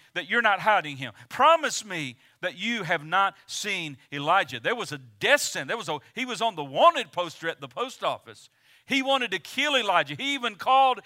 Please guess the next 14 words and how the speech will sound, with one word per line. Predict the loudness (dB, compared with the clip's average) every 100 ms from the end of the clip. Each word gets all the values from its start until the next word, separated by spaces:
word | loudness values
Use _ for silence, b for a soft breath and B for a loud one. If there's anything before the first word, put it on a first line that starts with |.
| B
Elijah | -8 4 8 8 6 -2 -2
a |
troublemaker. | -4 0 6 8 8 2 -2 -6 -12 -14 B B
He, | -12 -8
when | -8
he | -6
met | 0 2
him, | 2
he | -4
said, | -2 -2 -2
"You | -6
troubler | -4 4 6 6 2 0 -2
of | -2 0
Israel." | -2 -4 -6 -8 -10